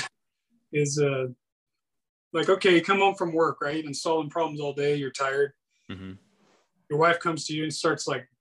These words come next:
Speaker 1: boom, boom, like, hitting you with all this crazy stuff that's been going on.
Speaker 2: <laughs>
Speaker 1: And like you said, like, it's like, okay, you know, I, I just worked a crazy day. I, I've been,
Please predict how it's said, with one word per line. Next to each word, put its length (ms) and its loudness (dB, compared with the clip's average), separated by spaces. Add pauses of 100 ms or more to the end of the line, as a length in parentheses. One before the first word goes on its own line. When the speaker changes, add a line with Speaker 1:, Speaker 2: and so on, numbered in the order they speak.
(180)
Speaker 1:
boom, 180 -2
boom, 180 -2
like, 200 0
hitting 380 0
you 40 2
with 120 0
all 120 0
this 140 2
crazy 320 -2
stuff 300 -2
that's 160 -8
been 120 -4
going 240 -2
on. 280 0
Speaker 2:
<laughs> 40 -20 (640)
Speaker 1:
And 140 4 (720)
like 220 4
you 60 4
said, 340 4
like, 220 2
it's 200 -10
like, 260 -4
okay, 520 -2 (1000)
you 120 -6
know, 100 -2
I, 280 -2 (120)
I 60 -2
just 260 -2
worked 220 2
a 60 -10
crazy 340 0
day. 320 2
I, 60 -2 (180)
I've 80 -8
been, 400 -2